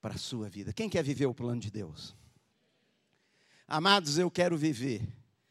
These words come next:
o plano de Deus. Desculpa estar bebendo tanta água, que essa é a oitava pregação do fim de semana. Mas estamos bem em Jesus. <laughs>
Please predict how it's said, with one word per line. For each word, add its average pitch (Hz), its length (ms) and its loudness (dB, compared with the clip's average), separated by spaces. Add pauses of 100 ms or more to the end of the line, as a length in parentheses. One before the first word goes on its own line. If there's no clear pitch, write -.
(440)
o 117 140 -14
plano 131 340 -4
de 110 140 -6
Deus. 101 260 -8
Desculpa 151 380 -2
estar 151 60 0
bebendo 151 300 -2
tanta 147 220 -2
água, 151 280 2
que 143 280 -6 (260)
essa 147 300 0
é 147 40 2
a 143 60 2
oitava 160 500 2
pregação 143 600 0
do 120 220 -4
fim - 280 -6
de - 60 -6
semana. 113 340 -4 (3000)
Mas 117 200 -8
estamos 139 320 -4
bem 110 320 -8
em 95 100 -10
Jesus. 107 560 -4 (880)
<laughs> 113 320 -10